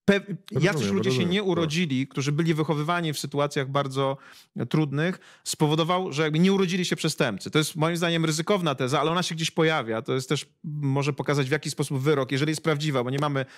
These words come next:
Speaker 1: tutaj żadnych dowodów, jeżeli ktoś z was wie więcej na ten temat, to zachęcamy. Ja po prostu gdzieś to dawno, dawno temu przeczytałem, ale niestety nie byłem w stanie stwierdzić dokładnie gdzie.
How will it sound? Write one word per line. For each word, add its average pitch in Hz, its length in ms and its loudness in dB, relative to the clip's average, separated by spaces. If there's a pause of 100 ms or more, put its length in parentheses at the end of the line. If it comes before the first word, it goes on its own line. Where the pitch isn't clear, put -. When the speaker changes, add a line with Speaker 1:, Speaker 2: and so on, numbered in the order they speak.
Speaker 1:
tutaj 127 220 -2
żadnych 131 260 -2
dowodów, 135 380 -2
jeżeli 127 200 -2
ktoś 127 180 -4
z - 20 -6
was 127 180 -2
wie 135 120 0
więcej 135 300 -2
na 120 80 -4
ten 120 140 -6
temat, 123 320 -4
to 120 140 -2 (220)
zachęcamy. 123 880 0
Ja 123 160 2
po 131 120 -8
prostu 135 220 -8
gdzieś 135 380 -2 (200)
to 139 120 2
dawno, 156 280 0
dawno 139 260 0
temu 143 180 -2
przeczytałem, 147 500 0
ale 139 160 2
niestety 143 280 -2
nie 139 120 0
byłem 135 200 -2
w 123 40 -8
stanie 123 240 -4
stwierdzić 120 420 -6
dokładnie 120 380 -2
gdzie. 120 260 -2